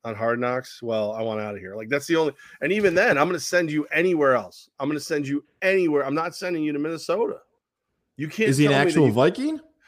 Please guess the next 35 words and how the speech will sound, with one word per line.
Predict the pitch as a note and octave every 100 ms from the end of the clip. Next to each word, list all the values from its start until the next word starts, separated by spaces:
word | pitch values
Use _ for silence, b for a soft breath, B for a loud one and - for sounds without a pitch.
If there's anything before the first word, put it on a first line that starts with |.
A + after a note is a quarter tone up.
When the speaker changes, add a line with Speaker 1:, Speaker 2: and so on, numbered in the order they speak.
| b b
Speaker 1:
Right. | G3+ G#3+
Well, | D3 D#3 D3+
the | C#3+ A2+
hair | C3 B2+ G2+
is | G2+ G#2
almost, | A2 G#2+ G2+ -
the | A#2+
hair | B2
is | A#2+
pretty | - G#2
close. | - G#2+ F#2+ -
It's | G#2
a | G#2+
possibility, | A2+ G2+ G#2+ A#2 G2
but | G#2+ A3 _ b b b
you | E3+
can't | F#3+ F#3+
tell | C#3+ D3+
me | C3
that | A#2+ A2+ G#2+ _ -
you | C3+
wanna | B2 G#2+ B2 B2+
face | A2 B2+ A2+
T | - A#2
J | A2+
Hockenson | G#2+ G#2+ G#2 G2+
for | F#2+
the | G#2+
next | G#2 - - _ -
at | A#2
least | C#3+ C#3+ D#3 -
two | - B2
years, | A2+ G#2+ F2+ - _ _ _ _ _
potentially | - A2 C3+ - A2
more. | F#2+ F2